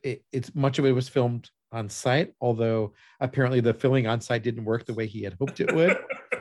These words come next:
Speaker 1: To say
Speaker 2: Yes,
Speaker 1: the
Speaker 2: right,
Speaker 1: least.
Speaker 2: right, right here in, in, in good old state of Vermont. So, uh,
Speaker 1: Yeah, did you choose this because of your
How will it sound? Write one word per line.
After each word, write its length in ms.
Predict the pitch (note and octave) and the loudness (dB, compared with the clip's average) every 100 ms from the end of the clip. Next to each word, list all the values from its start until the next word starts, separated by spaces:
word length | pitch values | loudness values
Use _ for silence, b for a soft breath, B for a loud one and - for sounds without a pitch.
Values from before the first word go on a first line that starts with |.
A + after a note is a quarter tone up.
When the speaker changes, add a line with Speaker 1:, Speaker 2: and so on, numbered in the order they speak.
| - - - - - - - _ _ _ B B B B - | -8 -10 -8 -12 -14 -14 -18 _ _ _ B B B B -12
Speaker 1:
To 80 | B2+ | -2
say 100 | F3 | 4
Speaker 2:
Yes, 200 | F3 C3+ | 6 8
Speaker 1:
the 60 | |
Speaker 2:
right, 180 | C3+ D3+ | 8 6
Speaker 1:
least. 200 | D#3 - | 2 -2
Speaker 2:
right, 140 | A#3 A#3 - | -2 -2 -2
right 200 | G3+ A#3 | 2 2
here 320 | G3+ B3 G3 D#3+ | 4 4 4 2
in, 120 | D3+ | -2
in, 260 | E3 D#3+ D3 | -6 -8 -8
in 200 | D#3+ D3 | -4 -4
good 140 | C3+ G3 | 0 2
old 220 | G3 E3+ | 2 0
state 220 | - F3+ | 0 0
of 60 | D3+ | 0
Vermont. 420 | D3+ C3+ A#2+ G2 - | 0 0 0 -4 -10
So, 180 | - - | -4 0
uh, 160 | - | 4
Speaker 1:
Yeah, 480 | A#3+ D4+ C#4+ E3+ C#3 | 4 4 4 6 6
did 260 | D3+ D3+ D#3 | 4 -2 -4
you 80 | F3 | -6
choose 280 | - D3+ | -2 -2
this 120 | E3 D#3+ | 0 -2
because 340 | D#3 C3+ C#3+ | -2 0 0
of 40 | D#3+ | 0
your 340 | D3 D3 D#3 | 0 0 -4